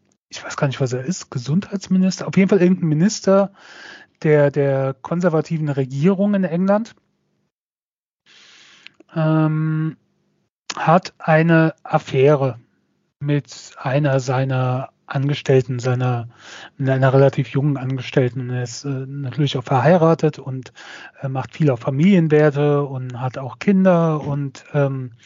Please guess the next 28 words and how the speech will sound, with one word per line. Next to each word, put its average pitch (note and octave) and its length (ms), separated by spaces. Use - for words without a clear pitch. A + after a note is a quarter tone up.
ja, B2+ 380
dann C3+ 240
kommt F3+ 260
es F#3 120
halt D3+ 140
so D#3 80
ein C#3+ 60
bisschen C#3 280
raus G3+ 760
und D3 200
die C#3+ 80
Frau D3+ 380
steht - 320
ihm D3 140
zur - 180
Seite F3+ 680
und C#3+ 280
der C3+ 180
Premierminister D#3 800
ist C3 100
ein C#3 60
sehr C3 140
guter C3+ 260
Freund F3 340
von F#3 200
ihm, E3 480
die C#3 140
sie C3 160